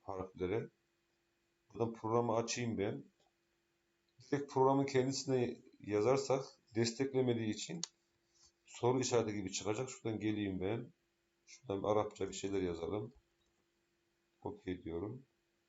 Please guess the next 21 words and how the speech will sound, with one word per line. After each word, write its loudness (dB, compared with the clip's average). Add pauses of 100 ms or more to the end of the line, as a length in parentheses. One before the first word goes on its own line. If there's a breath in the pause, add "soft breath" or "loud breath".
(460)
Bu -2
soru 2
işareti 2
gibi -8
geliyor. -2
Çünkü -4
bunu -2
desteklemiyor. -2
Bunun -2
için -4 (960)
Corel 6
Draw 6
gibi, -2
e, -4
Artcam 2
gibi, -2 (440)
Solid -2
gibi -4
böyle 4
bir, 0
e, 2